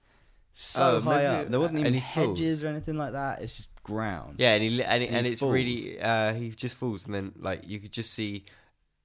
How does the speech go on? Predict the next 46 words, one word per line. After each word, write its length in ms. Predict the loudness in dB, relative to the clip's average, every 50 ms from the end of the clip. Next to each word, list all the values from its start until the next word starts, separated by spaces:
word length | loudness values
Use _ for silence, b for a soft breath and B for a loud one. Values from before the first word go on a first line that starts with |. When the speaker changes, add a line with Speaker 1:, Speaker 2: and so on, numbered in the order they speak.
| _ _ _ -6 -6
Speaker 2:
if 160 | -4 -2 -2
he 100 | -4 -2
could 200 | -2 -4 -4 -4
have 180 | -4 -8 -2
gone 200 | 0 0 2 2
into 140 | 0 -4 -4
the 120 | -6 -6 -2
ground 280 | 0 0 0 2 0
any 160 | -2 -4 -4
further, 360 | -6 -4 -2 0 0 0 -2 -4
he 180 | -6 -8 -8 -10 -12 -16 -20 _ _ _ _ -14
would 200 | -8 -4 -4 -4
have 100 | -4 -4
done. 240 | -8 -8 -8 -6 -6
It 140 | -4 -2 -2
was 100 | -2 -4
Speaker 1:
Yeah. 40 |
Speaker 2:
just 200 | -4 -6 -8 -12 _ _ _ -6
the, 240 | -4 -2 -2 -2 -4 -4
like, 200 | -6 -6 -8 -10
tensile 480 | -12 -10 -8 -8 -8 -6 -6 -6 -6
strength 380 | -8 -6 -6 -6 -6 -6 -8 -10
of 120 | -8 -8
his 140 | -8 -8 -8
legs 300 | -4 -4 -4 -4 -4 -6
and 140 | -8 -6 -6
his, 180 | -8 -8 -10 B B B B B B B
and 160 | -6 -4 -4
his 140 | -4 -2 -2
arms 580 | 0 2 2 2 0 -2 -4 -8 -12 -14 -16 -20 b b b b b b b b b _ -12
Speaker 1:
Mm. 280 | -10 -8 -8 -8 -8 -8
Speaker 2:
just 180 | -10 -10 -10
kind 180 | -4 -4 -2 -2
of, 80 | -2
like, 240 | 0 0 -2 -2 -4 -8 -16 -20 _ _ -2
Speaker 1:
Oh. 220 | 2 2 2 2 0
Speaker 2:
didn't 280 | -4 -8 -16 -12 -6
let 220 | -2 -2 -2 -2 -2
his 160 | -6 -6 -8
body 460 | -6 -2 0 0 0 0 -2 -4 -4
fold 360 | -6 -4 -2 -2 -2 -2 -2
into 300 | -4 -4 -4 -6 -8 -8
each 160 | -10 -8 -6
other 220 | -6 -6 -6 -6 -4
that 300 | -2 -2 -2 -4 -6 -8
much. 520 | -8 -6 -6 -8 -10 -16 -20 -20 -20 -16